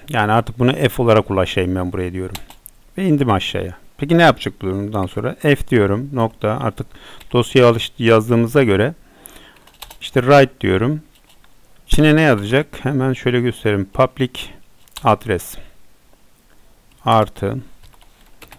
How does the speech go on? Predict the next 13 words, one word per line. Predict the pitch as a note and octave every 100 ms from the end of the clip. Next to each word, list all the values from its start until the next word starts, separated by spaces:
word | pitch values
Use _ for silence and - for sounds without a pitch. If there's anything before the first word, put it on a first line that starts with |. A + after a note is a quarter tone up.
| - - -
Bir | A#2+
boşluk | A#2 A2 - -
bıraktık. | G#2 F#2 - A2 G#2+ A#2+
Yine | A2
artı. | A2 A#2 G#2+ G2+ - A#2 A2+ -
Bu |
sefer | - - - B2
neydi? | A#2 G#2 G2 A#2 A#2 - - - - -
Private | - A#2+ A2 A2 -
key. | - A2+ F2+ - - - - -
Artı. | - G#3 - - G#2+ B2 - _ _ _ _ - _ _ -
Tırnak | A#2 G#2+ G#2+ A2+
açtık | G#2+ - B2+